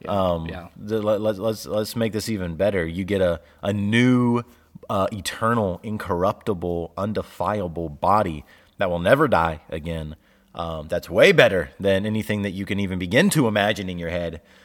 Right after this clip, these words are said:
Speaker 1: Yeah.
Speaker 2: Um, we've been, we will literally get a new body that is completely, perfectly, uh, glorified,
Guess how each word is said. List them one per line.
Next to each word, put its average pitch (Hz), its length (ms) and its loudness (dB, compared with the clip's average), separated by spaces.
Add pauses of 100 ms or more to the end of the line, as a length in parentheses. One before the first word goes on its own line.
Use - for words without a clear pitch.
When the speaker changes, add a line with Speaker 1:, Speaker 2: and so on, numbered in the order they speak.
Speaker 1:
Yeah. 90 160 -12
Speaker 2:
Um, 82 480 -6
we've 107 220 0
been, 113 280 0
we 110 260 0
will 101 260 0
literally 120 480 4
get 107 420 0 (140)
a 101 260 0
new 107 580 0 (180)
body 87 440 2 (420)
that 92 160 2
is 87 180 -4
completely, 104 600 -2
perfectly, 98 760 -4 (480)
uh, 80 220 -6
glorified, 87 800 4